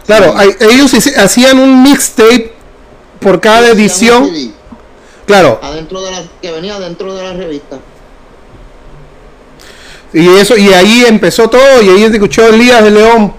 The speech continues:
Speaker 1: White Lion.
Speaker 2: Exacto. Después, <clears throat> bueno, entre medio de todo ese, de, de toda esa cuestión, pues,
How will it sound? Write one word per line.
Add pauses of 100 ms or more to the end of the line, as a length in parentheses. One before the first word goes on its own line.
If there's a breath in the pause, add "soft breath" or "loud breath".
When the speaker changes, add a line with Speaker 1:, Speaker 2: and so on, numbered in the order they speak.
(140)
Speaker 1:
White (200)
Lion. (1900)
Speaker 2:
Exacto. (280)
Después, (180)
<clears throat>
bueno, (120)
entre
medio
de
todo
ese,
de, (300)
de
toda
esa
cuestión,
pues,